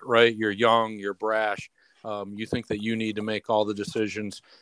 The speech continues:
Um, but I would say after, you know, probably my third or fourth year as the head coach, I started to realize the power of, um, having a player-led team. And I would say for, you know, twenty-two plus years,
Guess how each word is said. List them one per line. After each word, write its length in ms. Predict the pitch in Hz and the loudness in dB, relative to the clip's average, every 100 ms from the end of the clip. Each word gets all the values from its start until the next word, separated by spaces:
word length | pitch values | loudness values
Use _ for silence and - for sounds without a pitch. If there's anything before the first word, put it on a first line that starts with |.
| _ | _
Um, 480 | 110 104 101 101 98 | -2 0 2 0 -2
but 140 | 123 131 | 4 6
I 100 | 180 | 8
would 140 | 175 | 4
say 220 | - 147 | 4 4
after, 360 | 135 - 123 107 _ _ _ - | 4 0 -4 -4 _ _ _ -2
you 60 | |
know, 100 | 127 | -2
probably 280 | 113 151 143 | 2 2 4
my 140 | 127 113 | 0 -4
third 340 | - 139 127 | 2 2 2
or 60 | 113 | -4
fourth 400 | - 123 113 113 | -4 -4 -4 -6
year 340 | 113 113 101 _ _ _ _ | -4 -4 -4 _ _ _ _
as 380 | 110 110 104 - | -2 0 0 -2
the 140 | 113 | -4
head 240 | 98 110 95 | 0 -2 0
coach, 300 | 120 110 113 | 0 0 0
I 80 | 104 | -2
started 320 | - 135 123 | 2 2 2
to 80 | 110 | 0
realize 440 | 117 113 104 95 | 2 4 2 -2
the 120 | 107 | -6
power 500 | - 110 110 107 101 | -2 2 2 2 0
of, 100 | 92 - _ _ - | -2 -6 _ _ -8
um, 580 | 104 101 98 95 92 - _ - | -4 -2 -4 -6 -12 -18 _ -2
having 280 | 117 110 117 | 0 2 -2
a 40 | |
player-led 640 | - 123 110 107 101 101 - | -2 4 4 6 2 0 -4
team. 400 | 117 113 104 98 | -8 -6 -6 -4
And 80 | |
I 100 | 107 | -2
would 140 | 127 110 | -2 -4
say 240 | - 113 | -2 -2
for, 300 | - 104 95 _ _ _ | 0 -4 -4 _ _ _
you 60 | 113 | -2
know, 120 | 107 | -2
twenty-two 540 | - 131 120 107 117 - | 0 0 0 -2 -6 0
plus 340 | 117 107 - | 2 2 0
years, 420 | 110 110 101 - | -2 0 -2 -6